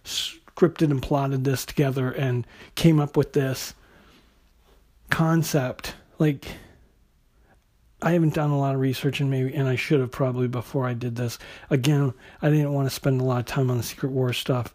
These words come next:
We're here to cover the New Mutants, not the Secret Wars. But Boomer, Boom Boom, Meltdown, Tabitha Smith, this is her first appearance. She is introduced in this book, and from the get-go, I love her character right from the start, and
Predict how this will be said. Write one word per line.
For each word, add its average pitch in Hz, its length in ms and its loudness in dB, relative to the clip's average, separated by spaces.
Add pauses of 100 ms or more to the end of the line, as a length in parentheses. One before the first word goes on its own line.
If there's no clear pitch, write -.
(320)
We're 135 120 2
here 151 200 2
to 127 80 0
cover 127 260 -2
the 123 120 0
New 120 140 0
Mutants, 120 420 -4
not 131 220 -2
the - 40 -16
Secret 147 280 -8
Wars. 123 420 -2 (500)
But 147 440 0
Boomer, 151 600 4 (240)
Boom 170 240 6
Boom, 127 380 2 (120)
Meltdown, 139 640 2
Tabitha 143 420 -4
Smith, 151 440 0
this - 180 -2
is 214 120 0
her 196 100 0
first - 460 -2
appearance. 110 580 -6 (540)
She 151 480 0
is 151 180 2
introduced 147 580 0
in 135 120 2
this 123 120 -4
book, 123 380 -6 (400)
and 143 480 0 (260)
from 196 440 2
the 147 80 2
get-go, 143 480 0
I 139 160 -2
love 127 480 0
her 123 140 -8
character 131 440 -8
right 151 380 0
from 131 160 -2
the 117 60 -2
start, 107 460 -6
and 143 380 2